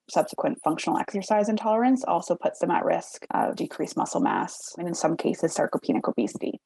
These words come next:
This decreased exercise capacity can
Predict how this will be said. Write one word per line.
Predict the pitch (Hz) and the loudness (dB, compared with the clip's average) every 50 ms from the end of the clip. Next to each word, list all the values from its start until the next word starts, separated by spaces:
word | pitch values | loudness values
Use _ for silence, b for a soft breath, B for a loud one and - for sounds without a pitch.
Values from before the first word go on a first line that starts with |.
| _ _ _ _ - | _ _ _ _ 2
This | 208 226 226 226 - - - - - - - | 2 4 4 2 -2 -4 -6 -8 -10 -6 0
decreased | - 220 - - 220 208 202 - - - - - - - - | 0 0 4 4 4 4 4 0 -6 -10 -12 -14 -10 -4 -4
exercise | 196 190 - - 240 214 208 - | -4 -4 -2 0 0 0 0 0
capacity | - - 220 208 208 - - 240 240 | -2 -2 0 0 0 2 4 4 4
can | - - 202 180 170 160 180 | 4 4 2 2 2 0 0